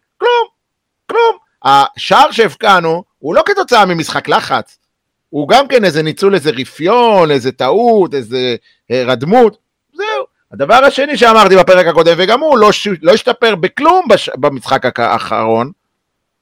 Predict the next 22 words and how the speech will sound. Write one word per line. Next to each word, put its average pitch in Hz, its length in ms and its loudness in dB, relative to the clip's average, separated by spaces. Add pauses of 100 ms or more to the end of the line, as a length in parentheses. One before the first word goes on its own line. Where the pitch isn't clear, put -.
(340)
זה 107 280 0 (1120)
ההגנה 156 460 2
שלנו, 170 380 2
משחק 175 340 -4
ההגנה 240 340 -2
שלנו, 160 380 -2
שהוא 135 220 -4
מלא 131 260 0
חורים, 190 580 -2 (340)
משגיב 175 560 -2
יחזקאל, 165 840 2 (720)
אני 135 120 -4
יכול 160 260 0
להגיד 156 460 0 (320)
שאתמול 156 440 0
היה 156 160 4
לו 156 80 2
משחק 147 300 -6
תימהוני, 143 680 0 (240)
תימהוני, 160 600 -4 (440)
מאלדר 175 520 2
לופז, 175 640 4